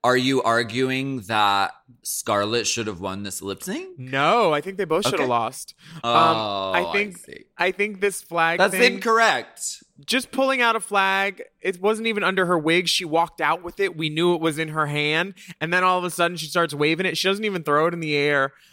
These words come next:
Speaker 2: I'm just
Speaker 1: Okay, but you'll also find fault for when she presets her next prop. You'll
Speaker 2: Yeah,
Speaker 1: also find fault
Speaker 2: why
Speaker 1: with
Speaker 2: couldn't,
Speaker 1: that. So it
Speaker 2: why
Speaker 1: sounds like you're just finding fault with Silky Ganache, whatever she does.
Speaker 2: No, I'm not. I just, I
Speaker 1: She
Speaker 2: think
Speaker 1: can't bring it out with her, but also can't have it preset.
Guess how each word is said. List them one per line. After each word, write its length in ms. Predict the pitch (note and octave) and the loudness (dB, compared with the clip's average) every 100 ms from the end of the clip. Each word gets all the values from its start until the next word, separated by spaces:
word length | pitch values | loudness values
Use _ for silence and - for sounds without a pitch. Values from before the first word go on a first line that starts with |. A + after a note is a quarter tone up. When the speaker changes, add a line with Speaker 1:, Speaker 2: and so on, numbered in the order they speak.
| - - | -10 0
Speaker 2:
I'm 300 | E3+ G#3+ B3+ | 0 0 0
just 160 | D#3 | 0
Speaker 1:
Okay, 240 | G3 E3 C#3 | 2 2 2
but 220 | B2+ D3 | 2 0
you'll 200 | D3 C#3+ | 2 2
also 320 | C#3 C#3+ D3+ | 2 2 -2
find 380 | B2+ C3 A#2+ A2+ | -2 0 0 -4
fault 460 | - A#2 G#2 - - _ - | -2 0 0 -2 -12 _ -6
for 160 | A2+ | -4
when 280 | G2+ G2+ F#2+ | -2 -4 -4
she 260 | F2+ - F#2+ | -8 -8 -8
presets 880 | - D3 C3+ G2+ C#2+ - - - - _ _ _ _ - | -6 -6 -6 -8 -10 -12 -20 -20 -20 _ _ _ _ -14
her 120 | F#2+ | -10
next 380 | E2+ G2+ - - | -8 -8 -12 -12
prop. 280 | C#2 - - _ _ | -10 -10 -18 _ _
You'll 280 | - F#2+ G2 | -10 -4 0
Speaker 2:
Yeah, 60 | C4 | 0
Speaker 1:
also 80 | A3+ | -2
find 300 | - D#2+ D#2 | -6 -10 -8
fault 220 | - E2 | -8 -4
Speaker 2:
why 120 | G3+ A3+ | 0 0
Speaker 1:
with 80 | - | -2
Speaker 2:
couldn't, 220 | - - | -4 -6
Speaker 1:
that. 180 | - - | -10 -10
So 180 | G#2+ | -6
it 40 | G#2 | -2
Speaker 2:
why 120 | G3 | 0
Speaker 1:
sounds 280 | A2+ A2 A#2 | 0 -4 -6
like 180 | G#2+ F2+ | -6 -6
you're 140 | G#2 | -6
just 220 | F#2 F2+ - | -6 -10 -8
finding 380 | F#2 F2 E2 | -8 -8 -10
fault 340 | D2+ F#2+ D#2+ - | -6 -4 -4 -6
with 180 | D#2 - | -12 -10
Silky 380 | D#2+ D#2 D#2+ | -10 -10 -12
Ganache, 440 | D#2 D#2 C#2 C#2 - | -12 -10 -10 -10 -10
whatever 320 | D#2+ D#2+ D2 | -8 -8 -10
she 140 | - | -12
does. 400 | - - - - _ _ - | -12 -16 -18 -20 _ _ -4
Speaker 2:
No, 220 | A3+ G#3 | 0 0
I'm 120 | G3 | 0
not. 200 | A3+ G#3+ | 0 0
I 80 | F#3 | -2
just, 300 | G3 A3+ - - | -4 -6 -8 -2
I 120 | G3 | 0
Speaker 1:
She 60 | |
Speaker 2:
think 120 | D3+ D#3+ | 2 0
Speaker 1:
can't 120 | C#3+ | 2
bring 160 | C#3+ C#3 | -2 0
it 100 | B2+ | 2
out 220 | B2 A2+ | 2 0
with 200 | C3 A#2+ | -4 -4
her, 180 | C3+ B2+ | -4 -4
but 200 | B2 - | -4 -6
also 340 | - A2 A#2 A2 | -4 -4 -4 -6
can't 240 | A#2+ A2+ | -6 -6
have 160 | G2+ D#2 | -6 -10
it 80 | |
preset. 400 | - F2 - F#2 | -14 -14 -6 -6